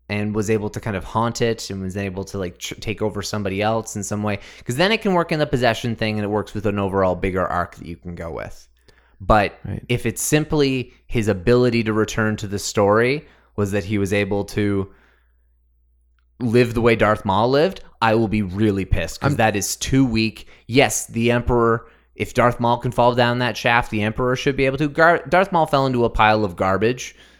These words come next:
Speaker 1: The Emperor fell into a reactor.
Speaker 2: Right.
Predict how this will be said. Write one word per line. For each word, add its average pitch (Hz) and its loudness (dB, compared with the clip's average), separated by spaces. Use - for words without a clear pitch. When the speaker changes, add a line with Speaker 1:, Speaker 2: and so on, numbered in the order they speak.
Speaker 1:
The 107 0
Emperor 117 2
fell 104 2
into 101 0
a 101 4
reactor. 90 -4
Speaker 2:
Right. 123 -2